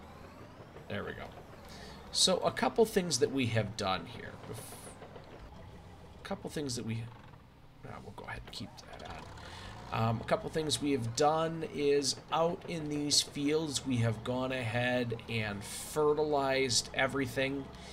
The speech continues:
And then after we got done fertilizing everything, we sprayed herbicide on the field. So, as you can see, weeds got up to a certain point before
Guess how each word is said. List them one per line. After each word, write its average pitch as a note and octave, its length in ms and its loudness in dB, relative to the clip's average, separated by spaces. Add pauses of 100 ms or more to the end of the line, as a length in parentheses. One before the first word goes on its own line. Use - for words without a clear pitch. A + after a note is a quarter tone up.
(300)
And A2+ 160 2
then A#2+ 260 2
after C3+ 380 2
we A#2+ 140 0
got A#2 340 0
done A2 200 0
fertilizing A#2 920 2
everything, A2 640 -2
we G#2 240 0
sprayed G#2 720 4 (180)
herbicide G2+ 800 0 (160)
on G2+ 300 -2
the - 60 -8
field. C3+ 440 0
So, C#3 480 4 (960)
as C3+ 260 6
you B2+ 60 2
can B2+ 160 0
see, C#3+ 460 6
weeds B2+ 420 2
got B2 300 4
up A#2+ 140 -2
to A2+ 140 -2
a G#2+ 40 -2
certain A2 420 4 (160)
point D3 380 4
before A#2+ 640 2